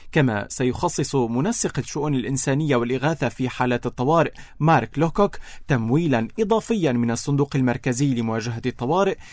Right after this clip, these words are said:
بغية تلبية الاحتياجات الفورية والمساعدة على تعزيز قدرة المستشفيات على استيعاب ضحايا الانفجار.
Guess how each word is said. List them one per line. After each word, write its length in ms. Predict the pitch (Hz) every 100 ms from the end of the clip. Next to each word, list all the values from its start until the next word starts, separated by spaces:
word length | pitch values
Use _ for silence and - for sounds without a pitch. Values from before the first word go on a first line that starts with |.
| -
بغية 320 | 135 117 110 107
تلبية 680 | 110 110 113 117 160 117 127
الاحتياجات 680 | 160 - 196 185 170 196
الفورية 560 | 160 165 156 156 120 107 - -
والمساعدة 840 | 127 120 110 104 107 170 139 120 101
على 220 | 110 113
تعزيز 420 | 107 110 143 123
قدرة 420 | 107 170 147 123 120
المستشفيات 880 | 104 110 160 202 - 185 180 202 202 - - -
على 200 | 120 113
استيعاب 680 | - 131 110 131 120 120 107 - 131
ضحايا 400 | 131 - 120 104
الانفجار. 500 | 107 131 190 170